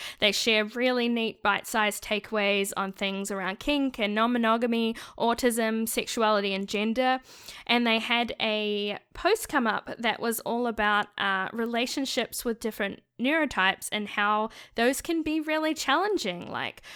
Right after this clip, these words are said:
personally this year, I found out that I had A D H D, and through a lot of the personal learning that I've done this year, it's really helped me to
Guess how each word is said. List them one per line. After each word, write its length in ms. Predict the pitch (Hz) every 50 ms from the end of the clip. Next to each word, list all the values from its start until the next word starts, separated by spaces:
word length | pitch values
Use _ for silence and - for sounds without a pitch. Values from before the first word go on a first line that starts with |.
| - -
personally 600 | - - 247 254 247 - - 285 262 254 247 240
this 240 | 233 226 226 233 -
year, 280 | 233 226 214 214 214 202 -
I 280 | - 208 202 202 208 208
found 280 | - 220 208 208 208
out 240 | 202 196 190 - -
that 140 | - 196 190
I 220 | 190 185 185 190 190
had 280 | - 214 196 190 185 -
A 140 | - 202 196
D 120 | 202 185
H 240 | 190 - - - -
D, 240 | - 277 339 415 440 - - -
and 240 | - 214 214 214 214
through 400 | - - 233 226 220 220 214 - -
a 80 | 220 214
lot 240 | 214 202 202 202
of 160 | 220 214 220 -
the 80 | 226
personal 520 | 220 - 240 214 196 - - 240 220 214 214
learning 360 | 214 196 202 214 226 226 220
that 120 | 208 202
I've 180 | 202 202 202 -
done 540 | 214 185 190 196 196 196 196 190 196 202 - -
this 240 | 208 202 - - 240
year, 300 | 294 359 330 285 247 -
it's 180 | - 220 - -
really 260 | 240 240 247 226 220
helped 300 | - - 220 - - -
me 200 | 233 220 220 214
to 440 | - - - 240 233 226 220 214